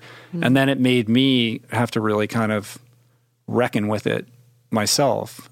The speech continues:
Speaker 2: And co-, and, and that's what I think propelled me toward, to this place where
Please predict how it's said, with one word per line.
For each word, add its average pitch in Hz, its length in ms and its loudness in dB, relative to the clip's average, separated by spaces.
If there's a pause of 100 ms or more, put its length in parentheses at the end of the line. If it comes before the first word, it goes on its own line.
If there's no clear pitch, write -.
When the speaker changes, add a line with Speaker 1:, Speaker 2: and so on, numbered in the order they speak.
Speaker 2:
And 104 180 -4
co-, - 200 -4
and, 113 280 0
and 113 160 2
that's 127 240 0
what 120 320 0
I 113 80 0
think 113 320 -2
propelled 131 480 0
me 117 160 2
toward, 120 320 0 (240)
to 123 100 0
this 113 160 0
place 143 360 2
where 113 300 0